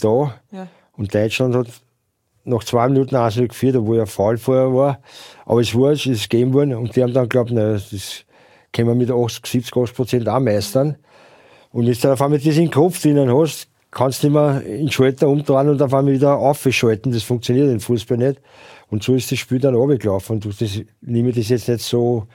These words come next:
Speaker 1: so tragisch, aber wie der Peter richtig sagt, er ist sehr dünnhäutig und, und, und in Deutschland ist das halt immer gleich so,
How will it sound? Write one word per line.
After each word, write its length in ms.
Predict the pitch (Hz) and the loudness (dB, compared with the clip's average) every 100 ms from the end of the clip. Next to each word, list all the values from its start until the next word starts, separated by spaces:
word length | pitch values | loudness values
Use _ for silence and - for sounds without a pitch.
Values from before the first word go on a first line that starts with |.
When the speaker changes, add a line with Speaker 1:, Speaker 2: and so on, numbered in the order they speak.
| - - - - | -20 -20 -20 -14
Speaker 1:
so 220 | - 117 | -4 -2
tragisch, 500 | 110 95 113 131 117 | 0 0 2 0 0
aber 320 | 113 117 104 - - - | 2 2 -2 -8 -20 -6
wie 100 | 110 | 0
der 80 | 120 | 0
Peter 320 | 113 117 120 | 2 2 4
richtig 340 | 120 104 123 - | 2 0 -2 0
sagt, 460 | 113 113 - - _ - - - _ - | 0 -2 -6 -20 _ -20 -20 -20 _ -4
er 140 | 113 | 0
ist 140 | 113 - | 0 2
sehr 160 | 127 | 0
dünnhäutig 760 | 120 131 143 117 113 - 139 131 | 2 2 4 2 2 2 0 2
und, 240 | 135 123 | 0 0
und, 280 | - 120 117 | -2 -2 -2
und 240 | - 120 123 | -4 0 0
in 100 | 117 | 2
Deutschland 460 | 107 113 135 131 | 0 2 0 0
ist 160 | 117 127 | -2 -2
das 100 | 120 | 0
halt 140 | 123 | 2
immer 180 | 123 123 | 2 0
gleich 380 | - 120 120 110 | 0 2 2 2
so, 300 | 127 123 | 0 0